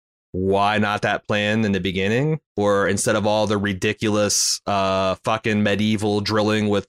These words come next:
s-, swords and shields and shit they did in the beach, why Lydia didn't have, like, walker herding?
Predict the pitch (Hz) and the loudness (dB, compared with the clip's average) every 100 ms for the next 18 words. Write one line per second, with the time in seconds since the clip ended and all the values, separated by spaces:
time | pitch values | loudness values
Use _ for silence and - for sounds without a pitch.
0 | - - - - - - - - - - | -8 -6 -2 -2 0 0 -2 -4 -2 0
1 | 120 120 110 107 98 113 123 127 120 113 | 2 2 0 -2 0 0 0 0 0 0
2 | 131 135 117 120 113 101 120 131 101 104 | 0 -2 0 0 0 0 0 0 0 0
3 | 110 107 107 113 104 110 107 101 107 110 | 2 2 0 0 0 0 0 0 0 -2
4 | 107 107 101 - _ _ _ 85 87 104 | -2 0 0 -2 _ _ _ -4 2 2
5 | 123 151 143 160 165 175 190 | 2 2 4 4 4 2 0